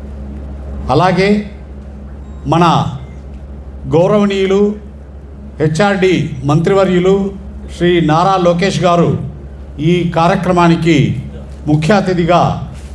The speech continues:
హాజరు కాబోతున్నారు. ఈ కాన్వకేషన్లో మనము లారస్ ల్యాబ్స్ సీఈఓ, ఫౌండర్, ఫౌండర్ సత్యనారాయణ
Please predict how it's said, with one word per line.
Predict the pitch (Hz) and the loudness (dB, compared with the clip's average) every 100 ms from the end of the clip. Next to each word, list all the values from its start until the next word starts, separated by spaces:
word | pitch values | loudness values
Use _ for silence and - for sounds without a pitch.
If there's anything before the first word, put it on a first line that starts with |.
| - | 0
హాజరు | 170 170 180 | 2 4 2
కాబోతున్నారు. | 160 143 139 127 110 92 92 - - - - - - - - - - - | 2 2 2 0 -2 -2 -4 -10 -14 -16 -16 -16 -14 -14 -14 -14 -10 0
ఈ | 170 202 | 2 4
కాన్వకేషన్లో | 190 185 202 190 175 190 185 214 226 - - - - - | 2 2 0 0 2 2 4 2 0 -6 -12 -14 -14 -2
మనము | 160 185 165 135 - - - 117 127 | 2 4 4 2 -2 -8 -10 -4 2
లారస్ | 165 214 208 190 | 4 4 2 2
ల్యాబ్స్ | 180 180 - - - - - - - | 4 2 -2 -6 -8 -14 -16 -16 -10
సీఈఓ, | - 190 202 196 190 196 208 - - - - | -4 2 4 4 4 2 -2 -6 -16 -8 2
ఫౌండర్, | 175 202 202 190 165 - - - | 2 4 4 4 2 -2 -10 -2
ఫౌండర్ | 175 190 202 190 185 185 - - - - - | 2 4 4 4 2 -2 -8 -14 -16 -14 -2
సత్యనారాయణ | 151 147 202 202 190 185 | 0 2 4 4 4 2